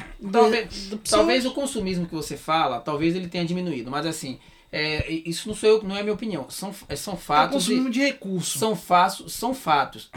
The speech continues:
Speaker 2: <clears throat> que a população, isso não, não, não é minha opinião, isso são fatos que, é, é, já saíram, é, é, já saíram pesqui-, é, é, não, não, não, não vi se foi pesquisa, mas já vi reportagens, já, já li sobre isso também, de que na pandemia as pessoas compraram mais bens.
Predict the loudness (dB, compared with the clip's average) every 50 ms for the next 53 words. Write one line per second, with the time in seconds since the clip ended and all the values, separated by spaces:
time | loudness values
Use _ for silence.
0 | -16 -14 -14 -14 -10 -6 -4 -2 0 0 0 0 0 0 -2 -4 0 4 4 4
1 | 4 2 -2 -4 -6 -6 -6 -4 -6 -6 -6 -6 -8 -6 -6 -6 -8 -8 -8 -8
2 | -8 -6 -6 -4 -4 -4 -4 -4 -4 -4 -4 -2 -4 -4 -6 -10 -12 -12 -12 -10
3 | -10 -10 -10 -10 -8 -6 -6 -6 0 2 2 2 2 0 -6 -8 -8 -10 -10 -16
4 | -20 -20 -20 _ _ -2 -2 0 2 2 0 0 0 -2 -2 0 0 0 2 2
5 | 0 -2 -4 -4 -2 -2 0 0 -2 -4 -4 -6 -8 -8 -8 -8 -8 -8 -6 -6
6 | -4 -2 -2 -2 -2 -2 -4 -4 -4 _ -6 -4 -4 -6 -12 -8 -4 -4 -2 -2
7 | -2 -4 -6 -6 -6 -6 -6 -6 -4 -4 -4 -4 -4 -4 -4 -4 -6 -6 -6 -6
8 | -6 -6 -8 -6 -6 -6 -4 -2 -4 -4 -4 -6 -6 -4 -4 -4 -2 -2 -2 -2
9 | 0 -2 -2 -2 -4 -8 -8 -6 -2 0 0 0 0 0 -4 -6 -4 -4 -2 -2
10 | -4 -4 -10 -18 -20 -20 _ -2 0 0 2 2 0 -2 -4 -4 -4 -6 -6 -8
11 | -6 -6 -6 -6 -8 -10 -12 -16 -20 -20 -20 -20 -20 _ -6 -6 -6 -4 -4 -6
12 | -6 -4 -4 0 0 0 0 0 -2 -4 0 0 0 0 0 0 0 0 0 -2
13 | -6 -8 -6 -6 -6 -4 -4 -4 -4 -4 -4 -4 -4 -4 -4 -6 -6 -6 -4 0
14 | 2 2 2 2 2 0 -2 -2 -2 -4 -6 -2 -2 -2 0 0 -4 -6 -8 -14
15 | -18